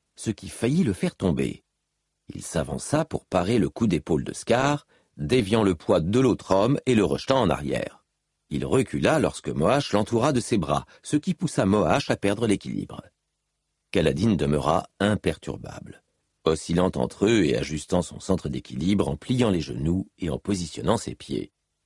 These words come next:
Le combat commence par les jambes », dit-il tout en esquivant les attaques. « Quelle que soit la vitesse ou la précision de vos coups, si votre adversaire arrive à vous faire trébucher, vous perdez.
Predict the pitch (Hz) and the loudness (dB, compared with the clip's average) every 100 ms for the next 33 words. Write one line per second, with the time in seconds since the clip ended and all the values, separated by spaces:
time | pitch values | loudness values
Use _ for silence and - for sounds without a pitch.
0 | _ _ _ _ _ _ _ _ _ _ | _ _ _ _ _ _ _ _ _ _
1 | _ 80 90 110 107 120 - 107 127 127 | _ -2 0 2 2 2 2 2 2 0
2 | - 143 131 117 90 92 69 - _ _ | -2 0 2 2 2 2 0 -6 _ _
3 | _ - 87 - 117 107 98 76 80 - | _ -4 -4 0 -2 -2 -2 -2 -2 -2
4 | 92 87 107 78 69 - 57 - _ _ | -2 2 2 0 -4 -8 -14 -16 _ _
5 | _ _ _ _ _ _ _ - 143 - | _ _ _ _ _ _ _ 0 0 2
6 | 123 - 131 90 92 110 151 - 87 - | 0 2 4 4 0 0 0 2 0 2
7 | 139 - 107 143 110 110 - 87 73 - | -2 0 2 2 4 2 0 -2 -4 -6
8 | _ _ _ _ - - 165 165 139 123 | _ _ _ _ -12 -2 0 2 2 2
9 | 110 - 123 87 85 92 120 82 76 - | 0 2 0 2 2 2 2 2 0 -6
10 | - - 160 104 85 - 85 90 _ _ | -10 -2 2 2 0 0 0 0 _ _
11 | _ _ - 87 90 80 69 62 - | _ _ -6 -2 0 0 -2 -8 -10